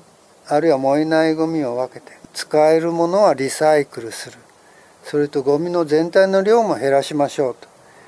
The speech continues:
そして、あの、カラスに食べられないようにネットをかけるとか、夜中に出すのはやめようねとかね。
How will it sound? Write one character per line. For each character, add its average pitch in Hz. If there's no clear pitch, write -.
そ 170
し -
て、 170
あ 143
の、 139
カ 165
ラ 160
ス 151
に 131
食 131
べ 151
ら 165
れ 175
な 165
い 139
よ 139
う 127
に 127
ネ 143
ッ 143
ト 127
を 113
か 120
け 156
る 127
と -
か、 117
夜 139
中 180
に 175
出 135
す 143
の 123
は 120
や 117
め 123
よ 208
う -
ね -
と -
か -
ね。 190